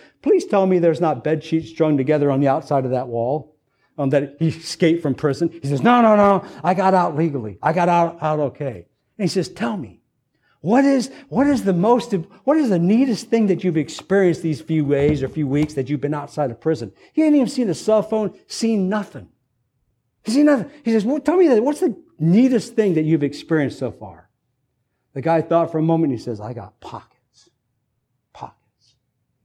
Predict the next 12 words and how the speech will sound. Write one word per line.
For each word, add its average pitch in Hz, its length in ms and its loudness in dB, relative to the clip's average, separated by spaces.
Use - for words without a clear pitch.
Bob 165 200 -10
says, 127 160 -20
"Pockets?" - 600 -8
He 254 60 0
says, 311 100 0
"Yeah, 311 80 4
I - 20 -2
got 262 180 0
pockets 262 380 -2
in 269 80 0
my 262 120 0
pants." 262 840 -6